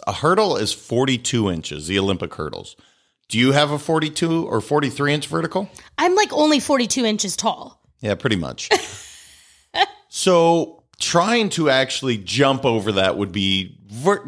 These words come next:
Speaker 1: almost physically impossible for you, correct? From a standing point.
Speaker 2: Correct.
Speaker 1: But having a running start and throwing your leg over that, now you have a much better chance at doing that, correct?
Speaker 2: Correct.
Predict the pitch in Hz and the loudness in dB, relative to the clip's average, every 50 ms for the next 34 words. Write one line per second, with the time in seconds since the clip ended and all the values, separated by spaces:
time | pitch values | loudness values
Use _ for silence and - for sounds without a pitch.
0 | 160 156 151 226 311 269 175 - - - 170 135 113 - - 123 110 - - - | -2 2 2 2 2 2 0 0 0 0 0 0 0 -2 -2 -2 -2 0 0 2
1 | 120 98 98 - - - 92 87 - - - 117 110 95 82 62 50 - - - | 2 2 2 0 -2 -4 -6 -6 -6 -2 2 2 2 2 2 -4 -8 -8 -4 -2
2 | 92 87 92 - - - 110 73 - - 120 107 95 - - - - 131 120 113 | 0 2 2 0 2 0 -2 -2 0 0 2 2 2 0 -2 0 2 2 4 4
3 | 110 110 113 107 101 104 104 101 95 - - - - 92 73 50 50 - - - | 4 2 2 0 0 0 0 0 -2 -4 -8 -6 -6 -6 -6 -6 -12 -14 -16 -16
4 | _ _ _ - - - - 254 185 156 - - _ - - - _ _ _ _ | _ _ _ -16 -10 -4 -4 -4 -4 -4 -10 -14 _ -14 -14 -14 _ _ _ _
5 | - 143 139 131 165 160 151 151 131 123 113 110 123 120 113 107 104 98 - - | 0 0 2 2 2 2 2 4 4 4 4 4 2 2 2 0 0 -2 -2 -2
6 | - - - - 220 233 220 165 123 110 107 107 - - _ - 113 113 107 104 | -2 -2 0 2 4 4 6 4 4 4 2 0 -4 -8 _ -4 -2 0 0 0
7 | 104 92 85 - _ - - 131 120 117 113 110 104 101 98 95 90 92 123 170 | -2 -2 -6 -12 _ -4 0 2 2 4 4 2 0 0 -2 -2 -2 -2 0 0
8 | 185 208 196 147 117 107 101 98 92 101 90 92 92 92 95 - - 107 120 143 | 2 2 0 0 0 0 0 0 -2 0 0 2 2 2 2 0 -2 -4 -2 0
9 | 180 196 190 156 131 120 123 120 117 113 107 - 98 101 104 110 113 - - - | 0 0 0 0 0 2 2 4 2 2 0 -2 -2 0 2 0 0 0 -4 -12
10 | _ _ _ - 135 135 123 113 101 98 98 87 - _ _ _ _ _ _ _ | _ _ _ -2 -2 0 2 0 0 -2 -4 -8 -10 _ _ _ _ _ _ _
11 | - - - - 151 98 85 85 82 - 78 - - - 85 82 76 67 64 - | -10 -6 -4 -4 -2 -2 -4 -6 -6 -10 -12 -12 -10 -10 -10 -8 -8 -10 -12 -12
12 | - - 107 104 113 147 - - - - - - - 226 190 165 - - - - | -6 -2 2 2 2 0 -2 -6 -16 -14 -10 -6 -6 -4 -4 -6 -8 -12 -20 -20
13 | - | -20